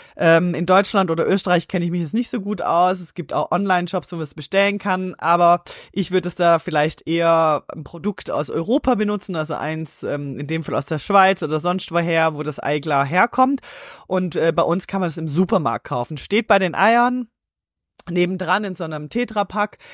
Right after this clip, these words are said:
Eier, klar, ähm, finde ich geil, wenn man das einkauft, weil oft braucht die Industrie das Eigelb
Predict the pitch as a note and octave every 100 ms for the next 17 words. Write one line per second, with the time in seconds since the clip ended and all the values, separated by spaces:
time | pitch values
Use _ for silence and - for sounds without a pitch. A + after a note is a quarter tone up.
0 | - - - F3 G#3 G3 - E3+ F#3 A3
1 | G#3+ - F#3 F#3 F#3 F3+ F3 - - -
2 | - F#3+ F#3 - F#3 F#3+ A3 G3 E3+ -
3 | D#3+ A3+ C#4 D#3 F3 - E3 E3 E3 F3
4 | - - - E3+ G#3 - _ - D#3+ E3
5 | G#3 A#3+ - - F#3 F3 - F#3+ F#3+ G3
6 | F#3+ - E3+ D#3 C#3 D3 E3+ C4+ F#4 -